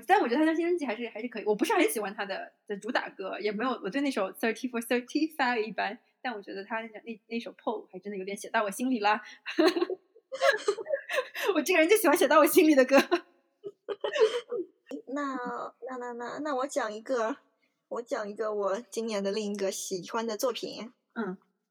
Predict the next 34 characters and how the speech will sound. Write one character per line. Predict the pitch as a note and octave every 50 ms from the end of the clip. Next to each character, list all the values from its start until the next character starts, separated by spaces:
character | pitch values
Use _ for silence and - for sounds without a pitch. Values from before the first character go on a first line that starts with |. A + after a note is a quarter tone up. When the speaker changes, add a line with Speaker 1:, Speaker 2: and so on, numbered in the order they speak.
| _ -
Speaker 2:
是 | - C4 B3 A#3 A3 G#3 G3 - - _ _ -
动 | C4+ C4+ C4+
画 | D4 C#4 A3
片 | A3+ B3+ A3+ G#3+ G#3+ A#3+ C4+ - A#3+
《马 | A3+ A3 G3
男 | G3 F#3+ G3+ A#3+
波 | C4+ C#4+ D#4+
杰 | - G#3 F#3
克》 | F#3+ - A#3 G3+ E3 F3
第 | - C4+
六 | A#3+ A#3+ G#3
季 | G3+ - G3+
大 | A3 G#3+
结 | F3+ - - D#4
局。 | F4 A4+
Speaker 1:
天 | A#4+
哪， | A4 G#4+ F4+ E4+ D4 C4+ - -
它 | - A#4
竟 | G#4+ A4+
然 | G#4+ F#4 G#4+
是 | G#4 G4
今 | F4+ - F4+ F#4 F#4+
年 | F#4+ D#4 C#4
的 | C#4+
吗？ | C#4 C#4 C#4+ C#4+ D4+ F#4+ G#4+ - - _ _ _ _ _ _ _ _ _
Speaker 2:
对， | - B3 A3+ G#3+ G3+ G3
它 | - D4
是 | D#4+ D#4 D4
今 | B3 - - C4 A#3+ B3
年 | A#3 G3 -
的， | - D4
Speaker 1:
哇。 | E4+ F#4+
Speaker 2:
它 |
今 | - -